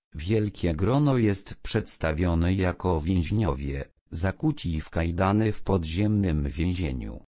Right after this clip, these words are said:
Psalm sto siódmy, wersety dziesiąty, czternasty i szesnasty. Gdy weźmiemy pod uwagę właściwie przetłumaczony przez doktora Younga wiersz jedenasty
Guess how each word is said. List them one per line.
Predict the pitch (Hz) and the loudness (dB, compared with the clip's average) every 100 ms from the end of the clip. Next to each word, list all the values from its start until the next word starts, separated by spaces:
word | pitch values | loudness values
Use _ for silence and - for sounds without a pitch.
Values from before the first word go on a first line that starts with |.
| _ _ _ | _ _ _
Psalm | - - 107 113 104 82 | -8 -2 -2 0 0 0
sto | - 110 104 | -2 0 0
siódmy, | - 151 131 120 | 2 4 4 2
wersety | 80 85 80 - 120 - 80 76 | 2 0 0 -2 -4 -2 -2 -2
dziesiąty, | 71 80 87 82 76 - 71 65 - _ | -2 -4 -2 0 -2 -4 -8 -8 -12 _
czternasty | - 98 95 104 139 - 131 | -4 0 0 0 -2 -2 -2
i | 135 - 87 | -2 -4 -6
szesnasty. | 76 92 - 87 65 - - - - - _ _ - | -4 -4 -2 -2 -2 -6 -8 -8 -10 -14 _ _ -6
Gdy | 92 85 80 | -2 0 0
weźmiemy | 80 85 85 104 139 143 120 | 0 0 2 2 4 2 2
pod | - 92 90 | -2 -2 0
uwagę | 92 87 87 87 85 | 0 0 0 0 0
właściwie | 80 90 82 - 117 104 123 | 0 -2 -2 -4 -2 0 -2
przetłumaczony | 113 - 156 156 131 98 78 - - 101 82 | -2 -2 -2 0 0 0 0 2 4 4 2
przez | - 104 95 - | 0 -2 -2 -4
doktora | 92 87 - - 71 69 | -2 -2 -2 -4 -4 -2
Younga | 71 85 82 76 71 | 0 0 0 0 -2
wiersz | 76 104 135 - - | 0 0 0 -4 -8
jedenasty | 92 95 87 82 76 - - 55 | -2 0 0 -2 -2 -2 -6 -10